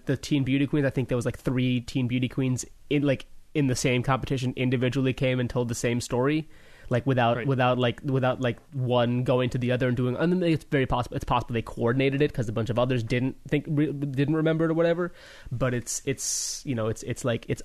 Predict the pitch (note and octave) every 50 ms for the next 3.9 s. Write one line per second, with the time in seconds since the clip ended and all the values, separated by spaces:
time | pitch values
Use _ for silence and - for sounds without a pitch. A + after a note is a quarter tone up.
0 | - D#3 D#3 D3+ C#3 - - - C3+ B2 - - - - - - - - - -
1 | - - - - C3 A#2 A2 A#2+ A2+ A#2+ A#2+ A2+ A#2 A2+ - - C#3+ C#3 C3+ B2
2 | A2 - - A#2+ A#2+ A#2 A#2 A#2 A2 A#2+ A#2+ C3 C#3 C#3 - - - - - -
3 | - - _ _ _ _ _ - B2 A#2+ A#2 A2+ A2+ A2 A2+ A2+ A#2 -